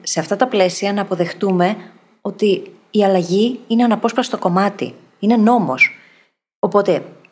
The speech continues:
και αυτό που περνάω τώρα, το οποίο μπορεί να είναι ευχάριστο, θα περάσει, και εκείνο όμως το δυσάρεστο που περνάω, θα περάσει.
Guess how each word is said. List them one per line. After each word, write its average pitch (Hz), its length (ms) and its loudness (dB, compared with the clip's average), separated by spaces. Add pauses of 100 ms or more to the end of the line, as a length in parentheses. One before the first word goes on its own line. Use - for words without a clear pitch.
(100)
και 196 120 0
αυτό 220 300 2
που 262 120 -4
περνάω 202 380 0
τώρα, 180 380 2
το 165 100 -6
οποίο 190 180 -2
μπορεί 180 160 0
να 185 80 -2
είναι 190 100 0
ευχάριστο, 160 720 -2 (300)
θα - 160 -8
περάσει, 160 580 -4 (360)
και - 100 0
εκείνο 277 400 4
όμως 170 240 0
το 196 140 2
δυσάρεστο 180 540 0
που - 80 -8
περνάω, 156 500 -2 (100)
θα - 180 -2
περάσει. 139 480 -2